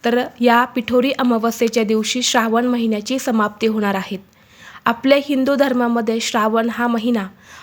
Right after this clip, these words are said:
अतिशय पवित्र आणि धार्मिकदृष्ट्या खूप महत्त्वाचा मानला जातो.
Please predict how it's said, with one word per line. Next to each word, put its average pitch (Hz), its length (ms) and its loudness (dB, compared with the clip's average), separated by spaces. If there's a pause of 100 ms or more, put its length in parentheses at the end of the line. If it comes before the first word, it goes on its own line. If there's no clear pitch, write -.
(140)
अतिशय 269 540 0
पवित्र 247 560 0 (500)
आणि 226 260 2
धार्मिकदृष्ट्या 240 960 0 (120)
खूप 277 320 -2
महत्त्वाचा 240 560 2
मानला 202 340 0
जातो. 190 320 -4